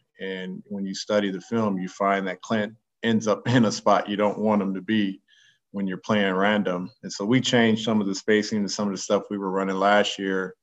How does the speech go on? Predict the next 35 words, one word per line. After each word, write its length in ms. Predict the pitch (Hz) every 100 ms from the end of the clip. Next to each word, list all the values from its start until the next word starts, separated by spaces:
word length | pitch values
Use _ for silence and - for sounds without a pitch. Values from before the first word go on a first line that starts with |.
| _ _ _ _ _ -
And 120 | 98
it's 160 | 95 -
really 240 | 117 127
why 180 | 107 104
you 160 | 101 101
saw 340 | - 110 107
Clint 400 | 101 - 117 -
get, 160 | 107 104 -
I 60 | 92
think, 320 | - 117 113
three 180 | 104 104
dunks 360 | 92 104 101 92
yesterday. 520 | 87 - 90 90 90 _ _
Uh, 260 | 95 95 90
we're 140 | 95 98
just 240 | 104 - 110
able 240 | 107 101
to 80 | 90
put 240 | - 113
him 100 | 107
in 80 | 95
a 60 | 92
different 360 | 95 104 101
position. 440 | - 95 110 107 104
And 100 | 95
it's 160 | 90
also 240 | 143 - 110
why 140 | 104
you 160 | 98 98
saw 280 | - 98 95
John 380 | 101 104 101
get 180 | 98 92
seven 380 | - 107 98 92
three-point 420 | 107 104 107 95
attempts. 520 | 85 - 110 85 -